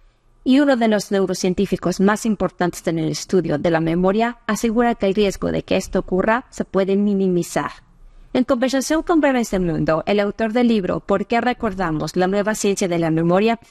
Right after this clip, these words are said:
identificó cuatro malos hábitos en los que la mayoría de nuestros, nosotros incurrimos y los cuales, según él, afectan la capacidad de nuestro cerebro para recordar las cosas, y ofreció una hoja de ruta para corregirlos.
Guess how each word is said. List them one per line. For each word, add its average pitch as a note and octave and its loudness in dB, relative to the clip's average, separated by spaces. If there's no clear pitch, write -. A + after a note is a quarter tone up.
identificó C4 0
cuatro D4+ 0
malos B3+ 2
hábitos G3 -2
en F#3+ 2
los E3+ -2
que F3+ 0
la F3 0
mayoría F3+ 2
de G3 -2
nuestros, - -4
nosotros G3 -2
incurrimos A#3 2
y G4 2
los G#4 2
cuales, F3+ -2
según F#3+ 0
él, B3+ 0
afectan G#3 -4
la G3+ -2
capacidad E3+ -2
de F3 -2
nuestro G3+ -2
cerebro G3 -2
para C#4 2
recordar A3+ -2
las G3 -2
cosas, - -12
y B3 4
ofreció B3+ -2
una C4+ 2
hoja A3 -4
de F#3+ 0
ruta G#3 -4
para G#3 -2
corregirlos. - -4